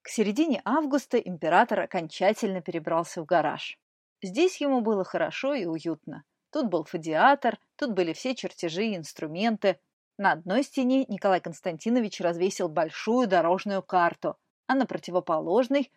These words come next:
в простой деревянной рамке, стихи своего родственника, великого князя Константина Константиновича Романова –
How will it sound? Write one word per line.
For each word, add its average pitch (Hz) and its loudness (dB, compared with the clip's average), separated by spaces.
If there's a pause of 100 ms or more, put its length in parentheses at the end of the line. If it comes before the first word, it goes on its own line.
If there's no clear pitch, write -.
(100)
в - -20
простой 254 4
деревянной 170 -2
рамке, 240 4 (220)
стихи - -2
своего 233 2
родственника, 185 0 (180)
великого 185 0
князя 233 2 (160)
Константина 202 -2
Константиновича 190 -6
Романова – 180 0